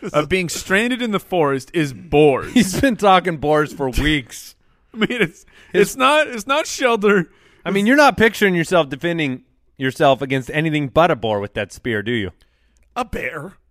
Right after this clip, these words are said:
Speaker 1: A bear or a boar. <laughs>
Speaker 3: Any bee, bee-related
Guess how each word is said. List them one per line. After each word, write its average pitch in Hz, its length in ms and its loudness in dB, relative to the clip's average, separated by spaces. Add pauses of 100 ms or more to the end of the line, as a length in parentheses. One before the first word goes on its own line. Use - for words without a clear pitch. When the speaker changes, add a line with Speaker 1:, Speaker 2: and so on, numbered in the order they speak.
(500)
Speaker 1:
A 151 100 0
bear 165 520 2
or 160 140 2
a - 60 -4
boar. 135 480 -4 (400)
<laughs> - 460 -20
Speaker 3:
Any 165 200 2
bee, 151 400 2 (140)
bee-related 135 680 -2